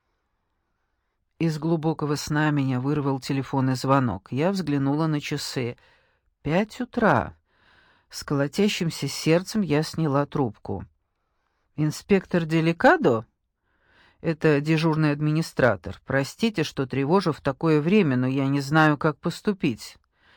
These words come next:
Звонили из какого-то мадридского комиссариата. Они ищут инспектора Малинера. Говорят, что дело срочное и что его мобильник не отвечает. Но его нет в номере, я уже много раз туда звонил.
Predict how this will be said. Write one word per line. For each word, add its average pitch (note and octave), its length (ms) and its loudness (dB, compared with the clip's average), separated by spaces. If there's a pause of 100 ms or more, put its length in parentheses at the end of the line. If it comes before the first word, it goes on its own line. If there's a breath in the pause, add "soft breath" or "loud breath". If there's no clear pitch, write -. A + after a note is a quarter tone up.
(480 soft breath)
Звонили F#3+ 460 4
из G#3 140 0
какого-то F#3+ 840 2 (200 loud breath)
мадридского E3+ 760 2
комиссариата. E3+ 840 4
Они C3+ 400 0
ищут D3+ 300 -6
инспектора D3 580 -2
Малинера. D3+ 720 2 (720 soft breath)
Говорят, C#3+ 400 2
что C3+ 400 -2
дело E3+ 340 4
срочное D3+ 760 0
и - 20 -2
что - 240 -4
его C3+ 180 2
мобильник C#3+ 640 2
не D#3 100 2
отвечает. D#3+ 760 2 (840)
Но D3 200 4
его D#3+ 340 6
нет A3 300 4
в D#3+ 80 -2
номере, B2+ 460 2
я C#3+ 140 6
уже D#3 180 2
много D#3+ 320 4
раз C4 240 6
туда C3 280 2
звонил. B2 520 -2